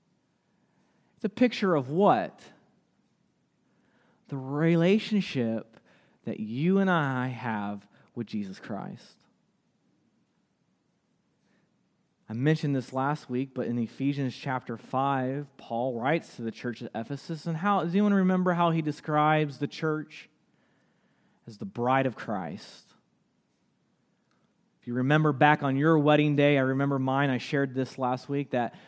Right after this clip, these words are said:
moment, men, when you're standing before that congregation and you see your bride come down the aisle, that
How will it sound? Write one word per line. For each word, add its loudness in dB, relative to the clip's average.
moment, 2
men, 2
when 0
you're 0
standing -2
before 0
that 2
congregation -2
and 0
you -2
see 2
your 2
bride 6
come 0
down 4
the 2
aisle, 6
that 2